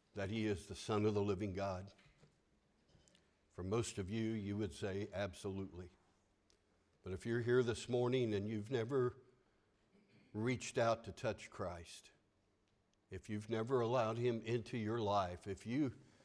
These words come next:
have a glimmer of hope or just a flicker of faith, come towards him. Come towards him. It won't go unnoticed.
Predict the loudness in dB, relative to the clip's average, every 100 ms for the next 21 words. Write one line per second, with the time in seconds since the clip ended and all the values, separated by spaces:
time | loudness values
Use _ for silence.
0 | -20 -12 2 2 2 0 4 4 6 6
1 | 4 2 4 4 4 2 2 4 4 2
2 | -2 -2 -6 -2 -2 0 2 2 0 -2
3 | -4 -6 -10 -20 _ _ _ _ _ -20
4 | -20 _ _ _ _ -4 0 0 0 2
5 | 2 0 -4 -4 -8 -18 _ -20 _ _
6 | _ _ _ _ _ _ _ _ _ _
7 | _ _ _ -14 -4 -4 0 2 2 0
8 | -10 -18 -20 _ _ _ _ _ _ _
9 | _ -6 -4 0 2 2 2 0 2 2
10 | 0 -2 -2 -2 -6 -14 -18